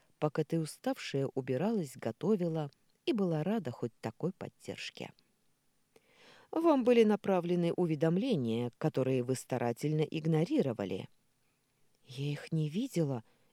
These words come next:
Это ошибка. Не нужно суда. Я погашу пени в ближайшее время. Мужчина на противоположном конце остаётся равнодушным к моей истерике.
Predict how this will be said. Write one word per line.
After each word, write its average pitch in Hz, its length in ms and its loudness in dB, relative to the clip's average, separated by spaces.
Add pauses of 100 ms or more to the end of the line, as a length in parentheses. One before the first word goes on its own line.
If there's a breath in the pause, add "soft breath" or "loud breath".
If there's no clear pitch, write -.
Это 170 220 -2
ошибка. 196 680 -2 (340 loud breath)
Не 196 200 6
нужно 180 400 2
суда. 214 520 0 (380 soft breath)
Я 175 280 2
погашу 190 480 2
пени 254 360 4
в 135 100 -2
ближайшее 202 600 2
время. 202 480 0 (1300 loud breath)
Мужчина 151 720 0
на 147 120 0
противоположном 147 840 0
конце 285 480 -2 (300)
остаётся 220 680 0
равнодушным 160 760 -4
к - 100 -14
моей 127 380 -2
истерике. - 760 -10